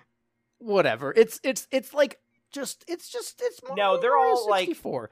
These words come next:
Speaker 1: But, but
Speaker 2: all
Speaker 1: I
Speaker 2: of
Speaker 1: did
Speaker 2: the, all of the levels have a charm to 'em.
Speaker 1: Well,
Speaker 2: Tall
Speaker 1: I
Speaker 2: Tall
Speaker 1: did
Speaker 2: Mountain was the one that, like,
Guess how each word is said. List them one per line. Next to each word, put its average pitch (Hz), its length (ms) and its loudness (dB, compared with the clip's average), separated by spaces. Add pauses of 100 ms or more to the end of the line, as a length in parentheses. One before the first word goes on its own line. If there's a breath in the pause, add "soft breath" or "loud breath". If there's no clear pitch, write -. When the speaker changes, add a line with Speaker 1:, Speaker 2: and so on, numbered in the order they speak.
(140)
Speaker 1:
But, 214 200 -2
but 202 120 2
Speaker 2:
all 233 200 4
Speaker 1:
I 165 40 6
Speaker 2:
of 147 80 2
Speaker 1:
did 202 200 4
Speaker 2:
the, - 60 -6
all 202 240 2
of 226 80 -2
the 220 100 -4
levels 165 340 -4
have 151 160 -4
a 139 40 -12
charm 113 360 -14
to 120 100 -20
'em. 110 240 -20 (540)
Speaker 1:
Well, 170 140 6
Speaker 2:
Tall 165 40 8
Speaker 1:
I 156 80 2
Speaker 2:
Tall - 80 2
Speaker 1:
did 196 60 -2
Speaker 2:
Mountain 180 260 0
was 165 160 -10
the 165 100 -6
one 160 240 -4
that, 147 160 -10
like, 139 320 -10